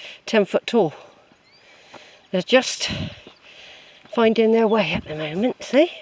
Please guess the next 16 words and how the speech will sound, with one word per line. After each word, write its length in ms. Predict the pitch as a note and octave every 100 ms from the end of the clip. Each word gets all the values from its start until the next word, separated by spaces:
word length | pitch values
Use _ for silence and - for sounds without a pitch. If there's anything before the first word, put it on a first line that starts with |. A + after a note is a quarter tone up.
| - - _ - - _ _ _ _ _ _ _ _ _ _ _ _ - - - - -
And 100 | E3+
there's 260 | G3 G3 -
a 20 |
stream 360 | - - G3 G3
going 260 | F#3+ F#3+
down 240 | F#3 F3+ F3+
that 160 | E3
way. 240 | E3 F3 F3 _ - - - - - - - - - - - - - - - - - - - -
All 220 | G#3+ A3+
the 80 | A3+
way 240 | G#3 G#3
down 340 | G3+ G3 G3+
to 320 | F#3+ - G3 E3+ - - - - - - - _ -
Bicknoller. 540 | - - F#3 F3 F#3 E3 - - - _ _ - - - -
And 260 | F3+ F3+ E3+ -
m-, 160 | G3